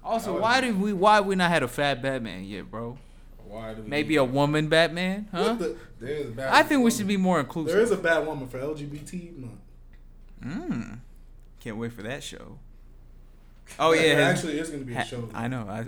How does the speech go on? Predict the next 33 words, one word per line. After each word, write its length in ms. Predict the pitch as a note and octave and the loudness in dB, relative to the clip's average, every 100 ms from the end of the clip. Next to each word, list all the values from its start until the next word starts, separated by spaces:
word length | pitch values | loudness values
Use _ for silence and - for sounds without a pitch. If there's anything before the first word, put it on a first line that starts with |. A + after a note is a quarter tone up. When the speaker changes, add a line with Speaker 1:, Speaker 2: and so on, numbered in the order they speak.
| - | -8
Speaker 1:
I, 80 | |
we 320 | A#2 F#2+ - D3+ | -10 -10 -10 -6
talked 220 | G#3+ F#3+ | -4 -4
about 180 | F3 D#3 | -4 -6
the 80 | |
trailer. 240 | - F#3 E3+ - | -8 -10 -10 -14
Speaker 3:
That's 180 | A#2+ - | -14 -12
nasty. 440 | A#2+ G#2 - - - | -12 -12 -14 -16 2
Speaker 1:
Has 240 | C3 C3 | 4 6
anyone 480 | D#3 F#3 F#3 F#3 E3+ | 4 4 4 2 2
watched, 460 | E3 D#3+ D#3 - - - | 4 4 2 -6 -8 0
uh, 360 | B2+ B2 A#2+ | 2 4 2
what's 240 | G#2 C#3 E3+ | 0 -6 -6
the 80 | C#3+ | -6
name 120 | A2 | -6
of 60 | |
that 160 | G#2 F#2+ | -8 -10
show? 220 | - - - - - | -12 -18 -18 -20 -16
Speaker 3:
Arrow? 380 | A#2 B2 D3+ F#3 - - - - | -12 -12 -12 -16 -20 -20 -20 -14
Speaker 1:
No. 440 | E3+ G#3 D3 F#2 - | -6 -2 -2 -4 -8
Speaker 3:
Krypton? 380 | - C#3+ F#3 F#3+ - - | -8 -8 -6 -10 -10 -10
Krypton? 200 | D3 D3 | -10 -2
Speaker 1:
Why 160 | E4+ A4+ | 0 0
would 200 | G#4 G4 | 0 2
we 120 | F4 | 4
watch 360 | D4+ E4 F4 - | 4 0 -2 -4
any 280 | C4 E4+ - | -4 -4 -6
of 80 | - | -8
that? 260 | - - - | -14 -16 -8
I'm 140 | - A3+ | -2 0
talking 340 | A#3+ A3 G3 | 4 4 2
about, 380 | E3 D#3 C#3 B2+ | 2 4 4 2
uh, 420 | G2 A#2+ A2+ G#2 | 0 0 0 -4